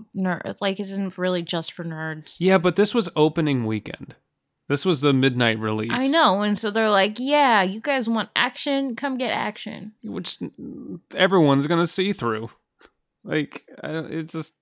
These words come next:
Speaker 2: the wrong arg-, like, that should be on a, uh, uh,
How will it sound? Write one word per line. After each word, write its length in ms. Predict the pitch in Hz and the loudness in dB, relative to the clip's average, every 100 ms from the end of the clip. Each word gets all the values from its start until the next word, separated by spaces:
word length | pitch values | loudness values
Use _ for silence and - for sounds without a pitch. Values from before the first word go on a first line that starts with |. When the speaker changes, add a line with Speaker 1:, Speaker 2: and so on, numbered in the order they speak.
| - | -10
Speaker 2:
the 120 | 120 | -8
wrong 440 | 131 143 160 180 | 0 4 6 4
arg-, 320 | 160 143 170 | 0 -4 -6
like, 260 | 175 165 170 | -4 -2 2
that 140 | 180 202 | 4 4
should 220 | 214 170 | 2 0
be 180 | 185 170 | 0 4
on 380 | 156 156 151 139 _ _ _ - | 4 4 4 -2 _ _ _ -4
a, 280 | 131 139 131 | 2 4 4
uh, 400 | 127 123 120 117 - _ _ _ - | 4 4 4 0 -4 _ _ _ -8
uh, 460 | 113 110 110 110 | -2 0 0 -2